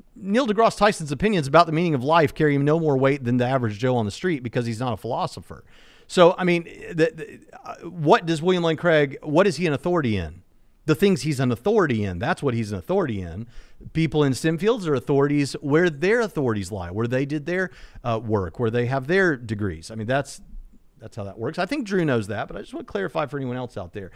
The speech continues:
His ideas on this issue are based purely on ancient myths, which he can't disavow without undermining his career as those myths' champion. Now, notice he said, he said before he's on, that, that Craig. Um, let me, let me make sure I get this exactly right.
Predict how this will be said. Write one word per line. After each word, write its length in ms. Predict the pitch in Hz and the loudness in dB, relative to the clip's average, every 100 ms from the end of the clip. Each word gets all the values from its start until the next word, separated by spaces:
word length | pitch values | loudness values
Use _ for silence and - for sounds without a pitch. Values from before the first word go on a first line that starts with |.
| - - - | -20 -20 -8
His 140 | 269 | 0
ideas 400 | 254 233 240 247 | 2 2 0 0
on 100 | 220 | 2
this 160 | 214 180 | 2 0
issue 220 | 208 214 | -2 2
are 100 | 202 | 2
based 220 | 196 185 | 2 0
purely 300 | - 220 208 | 0 2 4
on 160 | 190 175 | 2 0
ancient 380 | 160 185 - 147 | -2 -4 -4 -6
myths, 380 | 147 170 139 - | -2 -2 -2 -2
which 220 | 151 - | -4 -4
he 100 | 170 | -8
can't 420 | - 170 185 190 | -6 -4 -4 -4
disavow 720 | 127 175 160 120 151 160 123 135 - - | -4 -4 -4 -4 -2 0 0 -4 -8 -2
without 240 | 147 151 | 0 0
undermining 480 | 170 190 190 170 151 | -2 -2 0 0 0
his 140 | 139 - | -2 -4
career 440 | 135 135 156 143 | -4 0 2 0
as 260 | 131 123 110 | 0 -6 0
those 300 | 143 165 131 | 0 0 -2
myths' 380 | 135 139 - | -2 -4 -8
champion. 540 | - - 170 135 113 90 - - | -12 -6 -6 -4 -6 -8 -16 -10
Now, 60 | 147 | -2
notice 300 | 175 196 135 | 2 0 0
he 100 | 185 | -6
said, 340 | - 254 202 160 | -2 -2 -2 -6
he 120 | 170 | -6
said 260 | 226 233 | 0 0
before 640 | 190 - 247 202 123 120 160 _ | 0 -4 0 4 4 4 -2 _
he's 180 | - 160 | -6 0
on, 220 | 185 190 | 0 0
that, 220 | 151 160 160 | -4 -4 -6
that 120 | 151 | -6
Craig. 440 | 190 185 170 143 | 2 4 2 2
Um, 360 | 143 131 131 143 | 2 2 -2 -8
let 120 | 143 | -8
me, 60 | 147 | -8
let 160 | 147 147 | -6 -6
me 60 | |
make 160 | 147 135 | -6 -6
sure 160 | 135 | -6
I 80 | 123 | -6
get 160 | 113 117 | -6 -10
this 180 | 107 117 | -12 -12
exactly 400 | 104 110 - 110 | -8 -8 -8 -10
right. 340 | 107 95 | -10 -14